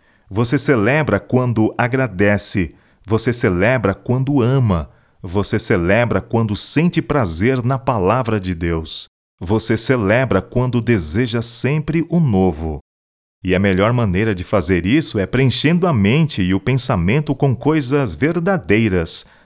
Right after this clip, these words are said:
nobres, respeitáveis, autênticas, úteis, graciosas.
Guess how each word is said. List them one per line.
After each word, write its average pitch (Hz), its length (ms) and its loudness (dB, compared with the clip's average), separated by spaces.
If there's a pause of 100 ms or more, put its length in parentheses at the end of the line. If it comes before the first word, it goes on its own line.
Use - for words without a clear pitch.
(120)
nobres, 110 840 2 (220)
respeitáveis, 117 1160 -2 (200)
autênticas, 113 1080 -2 (320)
úteis, 113 640 -2 (280)
graciosas. 98 1000 0